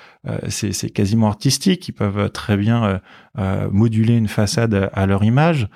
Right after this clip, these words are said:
Euh, et, et, et ça, partout en France, il y a aussi des, des, euh, des, des différences en, en, entre, euh, un promoteur, euh, qui réalise ses opérations, euh, à Marseille, un marchand de biens, euh, à Angers, euh,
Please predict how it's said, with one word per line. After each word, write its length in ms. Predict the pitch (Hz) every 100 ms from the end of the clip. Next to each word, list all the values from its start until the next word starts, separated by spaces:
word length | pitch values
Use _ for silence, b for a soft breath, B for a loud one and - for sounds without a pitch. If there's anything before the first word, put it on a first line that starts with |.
| B B B -
Euh, 200 | 98 - -
et, 80 | 104 -
et, 220 | - - 110
et 60 |
ça, 220 | 101 147
partout 340 | 165 147 - 160
en 100 | 139
France, 360 | - 170 185
il 20 | 123
y 40 |
a 20 |
aussi 220 | 107 -
des, 200 | 143 113
des, 200 | 120 113 120 -
euh, 180 | 110 113
des, 420 | 117 107 107 110 117 107 110 -
des 180 | 110 120
différences 540 | 123 - 131 139 127
en, 120 | 98 -
en, 280 | - 104 -
entre, 380 | 104 101 - -
euh, 240 | 117 104 90 B B B
un 100 | 110
promoteur, 680 | - 113 117 - 117 117 104
euh, 120 | 95
qui 180 | - 95
réalise 220 | 101 107
ses 180 | 104 98
opérations, 880 | 98 104 101 101 - 113 113 101 95 B B B 104
euh, 120 | 98
à 100 | -
Marseille, 640 | 110 110 165 - 117 113 95
un 100 | 104
marchand 380 | 110 107 - 110
de 60 |
biens, 420 | 104 113 117 113 98
euh, 60 | -
à 140 | 104
Angers, 500 | 110 110 110 117 113 B B B B
euh, 140 | 104